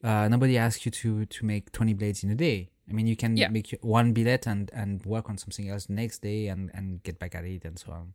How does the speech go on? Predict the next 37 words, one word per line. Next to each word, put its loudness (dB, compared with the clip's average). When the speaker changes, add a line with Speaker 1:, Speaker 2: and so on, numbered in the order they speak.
Speaker 2:
Yeah, 4
and 2
that's 6
also 0
one -2
of -6
the -14
things -2
of -6
me -4
saying, -4
m-, -4
s-, -8
being 2
more 0
clear 0
to -18
communicating -10
to -8
clients, -4
to -10
saying, -4
like, -8
"I 4
only 6
have 2
time -2
to -6
start 2
on -6
this -2
in -6
X -4
number -2
of -6
months -6
ahead, -8